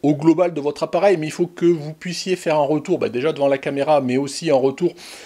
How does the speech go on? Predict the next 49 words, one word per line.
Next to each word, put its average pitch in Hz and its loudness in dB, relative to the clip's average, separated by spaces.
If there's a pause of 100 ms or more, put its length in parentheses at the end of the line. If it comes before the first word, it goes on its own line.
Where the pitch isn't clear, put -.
(420)
je - -8
veux 127 -4
dire, 160 4
où 156 -4
vous 156 -4
avez 151 2
envie 160 0
de 151 2
montrer 170 0
comment 175 -2
vous 165 -4
l'utilisez, 165 -4
pourquoi 175 -4
vous 160 -4
l'avez 165 2
acheté, 175 0
quels 165 -2
sont 165 -6
les 151 -2
avantages 160 -2
d'utilisation 156 -6
que 156 -2
vous 135 -8
pouvez 147 -4
en 147 2
faire, 175 -2
qui 131 -14
sortent - -2
un 131 -4
petit 127 -12
peu 131 -4
de 123 -2
l'ordinaire 123 -2
et 101 -10
qui - -20
peut 104 -10
intéresser 95 -8
tout 95 -16
un 92 -10
chacun 107 -6 (100)
au 113 -8
niveau, 104 -8
en 98 -14
tous - -20
les 90 -10
cas, - -10
de 120 -6
la 117 0
chaîne. 143 0